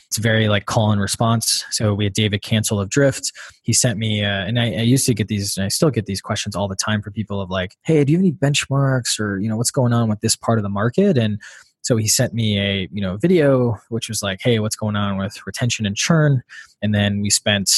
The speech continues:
three minutes basically walking through what's going on in that part of the market. Um, the other formats we have, um, we have something called Recurring that we haven't really posted a trailer for, but, and that's more docuseries style.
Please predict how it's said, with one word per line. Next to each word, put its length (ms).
three 160
minutes 280
basically 320
walking 360
through 440
what's 140
going 220
on 140
in 60
that 160
part 160
of 40
the 60
market. 480
Um, 240
the 100
other 160
formats 800
we 100
have, 440
um, 400
we 40
have 60
something 200
called 220
Recurring 760
that 160
we 80
haven't 340
really 440
posted 420
a 40
trailer 440
for, 360
but, 320
and 100
that's 280
more 160
docuseries 720
style. 520